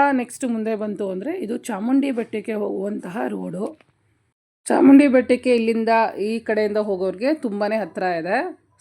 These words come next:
So ಫಸ್ಟ್ ಎಲ್ಲ ಮೆಟ್ಲು ಹತ್ಕೊಂಡು ಹೋಗ್ತಿದ್ರಂತೆ, but ಈಗ ರೋಡೇ ಮಾಡಿದ್ದಾರೆ. So ತುಂಬ ಚೆನ್ನಾಗಿದೆ ರೋಡ್ ಕೂಡ. ಇಲ್ಲಿಂದ ಹೋದ್ರೆ ಹತ್ರ ಆಗುತ್ತೆ ಇವ್ರಿಗೆಲ್ಲ. ಇನ್ನು ಅಲ್ಲಿಂದ ನೆಕ್ಸ್ಟ್ ಬಂದೆ ಇದು ಬಂದು ರಿಂಗ್ ರೋಡು. ಇಲ್ಲೂ ಕೂಡ ತುಂಬನೇ ಡೇಂಜರು, ತುಂಬನೇ ಹುಷಾರಾಗಿ ಹೋಗಬೇಕು.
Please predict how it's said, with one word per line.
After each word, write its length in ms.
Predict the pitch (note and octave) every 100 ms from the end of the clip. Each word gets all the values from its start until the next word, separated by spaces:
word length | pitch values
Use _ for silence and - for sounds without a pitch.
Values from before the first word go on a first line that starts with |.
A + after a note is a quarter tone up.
| -
So 260 | A3+ A3+ A3+
ಫಸ್ಟ್ 340 | A#3 A#3 -
ಎಲ್ಲ 220 | B3 A#3
ಮೆಟ್ಲು 300 | A3+ A3 -
ಹತ್ಕೊಂಡು 300 | G#3+ A3 G3+
ಹೋಗ್ತಿದ್ರಂತೆ, 540 | G3+ G3+ G3+ G3 F#3+ A#3
but 280 | A3+ G#3 G3
ಈಗ 120 | F#3
ರೋಡೇ 280 | F3 F#3 G#3+
ಮಾಡಿದ್ದಾರೆ. 500 | G3+ F#3 F3+ F3 A3 D#4 - - _ -
So 220 | A#3 G#3+
ತುಂಬ 240 | G#3 A#3 A#3+
ಚೆನ್ನಾಗಿದೆ 580 | B3 G#3 G3 F#3 F#3 F3+
ರೋಡ್ 220 | F3+ F#3
ಕೂಡ. 240 | - F3 G3+ - - _ _
ಇಲ್ಲಿಂದ 220 | B3 B3+ C4
ಹೋದ್ರೆ 360 | B3+ A3 B3+
ಹತ್ರ 280 | D#4 A3+ -
ಆಗುತ್ತೆ 360 | G#3 F3+ E3 F3
ಇವ್ರಿಗೆಲ್ಲ. 340 | F3 E3+ E3 G#3 - - _ -
ಇನ್ನು 200 | G3 F#3+
ಅಲ್ಲಿಂದ 260 | A#3 C#4 C4+
ನೆಕ್ಸ್ಟ್ 340 | C4+ B3+ -
ಬಂದೆ 360 | A#3+ A#3+ B3 A#3+
ಇದು 340 | A3 A3+ G#3+ _ _ _ -
ಬಂದು 260 | G3+ G#3
ರಿಂಗ್ 240 | G3+ G3 F#3
ರೋಡು. 420 | F#3 E3+ G#3+ - D#4+ _ _
ಇಲ್ಲೂ 220 | E3 F#3+
ಕೂಡ 180 | G3+ G3+
ತುಂಬನೇ 520 | G3+ F#3 E3 F3+ G3
ಡೇಂಜರು, 640 | F3+ E3+ F3 E3+ F3+ F#3+ A3 _ _ _ _
ತುಂಬನೇ 360 | C#4 C#4+ C#4+
ಹುಷಾರಾಗಿ 520 | C4 A#3+ A3 F#3 F3+ A#3+
ಹೋಗಬೇಕು. 720 | - F3+ D#3 D#3+ - F3